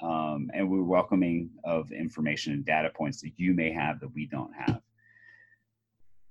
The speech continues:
And I think that people are willing to follow you if you're able to step into that. And, uh, part of that is, like, not, not arrogance or,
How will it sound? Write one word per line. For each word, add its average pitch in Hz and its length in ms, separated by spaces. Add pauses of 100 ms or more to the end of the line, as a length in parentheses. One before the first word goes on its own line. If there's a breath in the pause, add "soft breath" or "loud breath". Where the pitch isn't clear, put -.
(200)
And 127 80
I 131 80
think 147 160
that 147 100
people 135 220
are 139 40
willing 127 220
to 117 60
follow 110 300
you 95 140
if 90 120
you're 98 100
able 92 320
to 78 100
step 78 300
into 73 160
that. 64 260
And, 113 280
uh, 98 180 (100)
part 156 200
of 135 40
that 101 140
is, 92 140
like, 92 200 (120)
not, 98 300 (600)
not 98 420 (260)
arrogance 98 640
or, 73 180